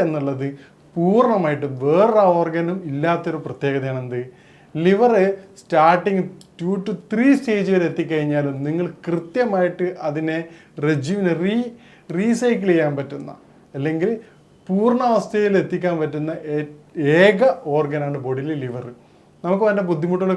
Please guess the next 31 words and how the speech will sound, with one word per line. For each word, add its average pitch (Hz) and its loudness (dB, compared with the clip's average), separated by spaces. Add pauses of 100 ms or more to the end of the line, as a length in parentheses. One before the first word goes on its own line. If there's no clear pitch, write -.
കാര്യങ്ങളൊക്കെ 156 -2
ഉണ്ടെങ്കിൽ 147 -6 (240)
up 147 -8
to 180 -6 (120)
three 165 -4
stage 180 0
വരെയാണെങ്കിൽ 135 -4
അത് 135 -6 (540)
പൂർണ്ണമായിട്ടും 202 4 (100)
നമുക്ക് 139 -10 (240)
മാറ്റിയെടുക്കാൻ 131 -6
പറ്റും. 123 -12 (840)
ഇനി 175 2 (640)
എന്താണ് 175 2 (120)
ലിവറിൻ്റെ, 151 -2 (180)
ഈ 175 -2
പറഞ്ഞ 160 -2
ഫാറ്റി 147 -4
ലിവറിൻ്റെ 143 -4 (140)
ടൈപ്സും 143 -6
അതിൻ്റെ 143 -8
കാര്യങ്ങളും 143 -4
നമുക്ക് 135 -10
വിശദമായിട്ട് 135 -6
ഇന്ന് 139 -10
പരിശോധിക്കാം. - -12 (800)
അതിൻ്റെ 220 -2
ഫാറ്റി 180 4
ലിവറിൻ്റെ 151 -2
ഇന്ന് 147 -4
വളരെ 147 -2